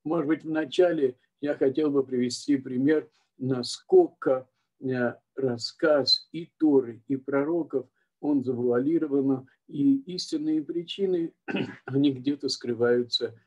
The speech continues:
между строк. В качестве, э, примера, э, разрешите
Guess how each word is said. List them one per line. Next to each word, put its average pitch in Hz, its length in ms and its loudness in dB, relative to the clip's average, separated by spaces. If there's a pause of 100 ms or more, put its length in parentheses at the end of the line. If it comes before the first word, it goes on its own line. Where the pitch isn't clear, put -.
(220)
между 131 640 2
строк. 107 500 -2
В - 60 -20
качестве, 139 720 -4 (300)
э, 123 440 -2
примера, 143 680 2 (400)
э, 123 40 -12 (400)
разрешите 127 760 -2